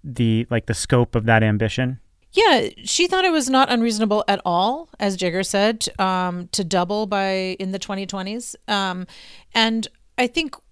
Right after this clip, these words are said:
Speaker 2: her point that we can build more renewables in places that aren't, haven't been considered ideal locations, but you can get more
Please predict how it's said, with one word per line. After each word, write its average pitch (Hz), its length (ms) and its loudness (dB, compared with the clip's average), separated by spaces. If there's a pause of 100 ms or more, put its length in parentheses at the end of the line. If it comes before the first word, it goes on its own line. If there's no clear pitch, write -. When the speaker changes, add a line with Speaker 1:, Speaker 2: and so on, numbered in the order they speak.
(140)
Speaker 2:
her - 240 -2
point 311 560 -4
that 214 400 4
we 233 240 -2
can 269 240 0
build 214 340 2
more 196 220 -2
renewables 196 560 -2
in 185 120 -4
places 190 520 -2
that 185 260 -2
aren't, 190 360 0 (240)
haven't 226 340 2
been 196 180 0
considered 190 440 -4
ideal 190 500 0
locations, 190 800 -4
but 180 400 -2 (440)
you 196 240 -4
can 180 200 -4
get 190 200 0
more 185 480 -2